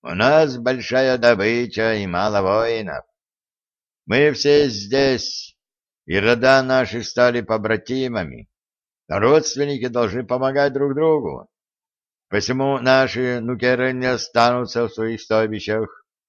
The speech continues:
Они лишь оставят там часть добычи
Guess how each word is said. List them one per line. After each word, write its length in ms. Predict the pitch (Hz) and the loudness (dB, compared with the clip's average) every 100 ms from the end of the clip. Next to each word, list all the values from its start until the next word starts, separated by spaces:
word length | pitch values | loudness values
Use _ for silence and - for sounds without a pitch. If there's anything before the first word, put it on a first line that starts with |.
| _ _ _ _ _ | _ _ _ _ _
Они 240 | 98 113 | -4 0
лишь 260 | 131 135 120 | 2 0 0
оставят 800 | 120 113 - 127 123 120 - - | 0 -2 0 2 4 0 -4 -2
там 380 | 117 123 123 110 | 2 2 0 -2
часть 520 | 113 113 - - 80 | 0 0 -4 -14 -4
добычи 680 | 101 117 147 - 80 67 | -2 0 -2 -4 -8 -10